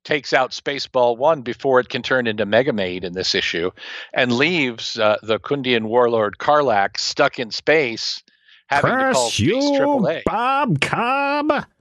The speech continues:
Speaker 1: And nobody, nobody even notices. We don't actually see anything other than, you know, Spaceball One.
Speaker 2: Yeah.
Speaker 1: We don't ever see Karlak. We don't actually see the warriors of the Khund attacking him.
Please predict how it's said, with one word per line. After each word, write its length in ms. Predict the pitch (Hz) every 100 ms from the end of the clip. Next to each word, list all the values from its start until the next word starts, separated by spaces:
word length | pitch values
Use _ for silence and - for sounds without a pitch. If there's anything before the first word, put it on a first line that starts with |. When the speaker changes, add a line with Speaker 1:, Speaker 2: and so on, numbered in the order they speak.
| _ _ _ _ _ _
Speaker 1:
And 200 | 165 220 _ _
nobody, 600 | 196 277 320 302 240 214 -
nobody 280 | 220 349 330
even 260 | 294 214
notices. 540 | 190 214 359 - 117 -
We 140 | 180
don't 240 | 285 277 208
actually 480 | 233 - 240 220
see 580 | 196 - 262 320 196 151
anything 560 | 147 180 190 - 165 160
other 380 | 170 - 190 156
than, 540 | 127 127 123 127 156 - -
you 140 | 156
know, 140 | 113 -
Spaceball 540 | - - 113 - 127 151
One. 260 | 185 123 - -
Speaker 2:
Yeah. 180 | 95 87 -
Speaker 1:
We 120 | 156
don't 220 | 214 214
ever 260 | 185 190 170
see 360 | - 226 240
Karlak. 500 | 196 185 180 151 127
We 80 | 135
don't 180 | 147 160
actually 440 | 143 147 - 139
see 260 | - - 196
the 100 | 165
warriors 520 | 131 139 143 127 120
of 60 | 110
the 60 |
Khund 280 | 110 139 117
attacking 520 | 101 - 190 - 165 131
him. 340 | 117 95